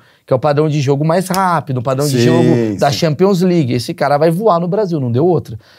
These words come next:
Speaker 1: né? Então, é um pensamento, é, mais comportamental. Isso acontece muito no basquete também.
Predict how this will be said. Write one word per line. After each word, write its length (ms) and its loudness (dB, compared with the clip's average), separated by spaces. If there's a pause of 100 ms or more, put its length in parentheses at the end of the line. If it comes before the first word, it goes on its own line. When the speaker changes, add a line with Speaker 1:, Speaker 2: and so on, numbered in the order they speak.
(140)
Speaker 1:
né? 220 0
Então, 220 0
é 80 0
um 80 2
pensamento, 800 0 (340)
é, 480 6
mais 480 0
comportamental. 1200 -2 (300)
Isso 240 2
acontece 480 0
muito 220 -2
no 60 -4
basquete 440 -4
também. 140 -8